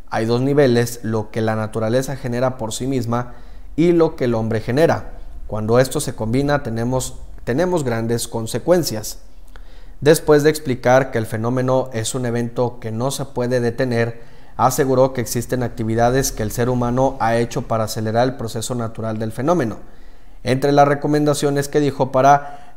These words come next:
ralentizar este proceso están principalmente el cuidado y el tratamiento del agua que se usa, la plantación de árboles y el respeto de la fauna silvestre. Comentó que hace falta realizar más estudios para conocer a ciencia cierta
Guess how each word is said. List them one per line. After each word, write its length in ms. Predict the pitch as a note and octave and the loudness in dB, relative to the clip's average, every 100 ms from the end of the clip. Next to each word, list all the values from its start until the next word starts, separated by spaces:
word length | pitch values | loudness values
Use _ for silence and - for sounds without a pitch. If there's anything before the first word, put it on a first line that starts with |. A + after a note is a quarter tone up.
| - | 0
ralentizar 1040 | A#2 A2+ A#2 A2+ - A#2 - C3+ A#2 A2+ | 4 4 4 2 -2 0 6 6 6 2
este 300 | B2+ B2+ - | 0 2 0
proceso 520 | C3 B2+ - B2 - | -2 -2 0 -2 0
están 440 | B2 - C3+ B2 A#2+ | -2 4 4 4 0
principalmente 720 | A#2 G#2+ A2+ A#2 C3 C3 C3 | -2 -4 -2 0 0 0 -2
el 80 | A#2+ | -2
cuidado 360 | A2+ A2+ B2+ | -2 0 2
y 60 | C3+ | 2
el 120 | A#2 | 0
tratamiento 580 | A2+ A2 A2 A#2+ B2 B2+ | -2 -6 -4 -4 -4 -2
del 160 | A#2+ A2+ | 0 2
agua 260 | A#2 A#2+ | 2 0
que 120 | - | -2
se 140 | A2 C3 | 0 2
usa, 480 | C#3+ - B2 B2 - - - - | 2 4 2 0 -10 -14 -14 -4
la 280 | A2 C3+ C#3+ | 6 6 6
plantación 720 | D#3 D3 C3 A#2 - C3+ C3+ | 4 2 0 -2 0 2 2
de 120 | A#2+ | 4
árboles 640 | A#2 A#2+ B2 C3 C3 - - - - - | 4 4 4 2 0 -4 -12 -12 -12 -4
y 180 | B2+ D3 | 2 6
el 140 | E3 | 6
respeto 720 | D#3 C#3+ - B2+ B2 C#3 C#3 A2+ | 4 2 2 2 4 2 2 0
de 140 | A2+ | -2
la 160 | A2 A2 | -2 -2
fauna 400 | A2+ A2+ A#2 A2+ | -2 0 0 -2
silvestre. 680 | A#2+ A#2+ F#3 - A2 G#2 - - - - - - | 0 6 6 4 -2 -4 -8 -12 -12 -12 -12 0
Comentó 480 | C#3+ E3 D3+ D3+ C#3+ | 4 4 4 0 2
que 80 | |
hace 220 | C#3+ C#3 C#3+ | 2 2 0
falta 340 | C#3+ C3+ C#3+ | 2 2 2
realizar 460 | C3+ A#2 A2 B2 B2+ | 2 0 0 0 2
más 240 | B2+ B2 | 0 -4
estudios 400 | C3 - B2+ C3 | -4 -2 -2 -2
para 240 | A#2+ A2+ | -2 -4
conocer 400 | A2 A2 A2 B2 | -4 -6 -4 -2
a 80 | C3 | -2
ciencia 280 | C3 A#2 B2+ | -2 -4 -4
cierta 640 | A#2+ C3+ A#2 B2 A#2+ - | 0 0 2 0 0 -4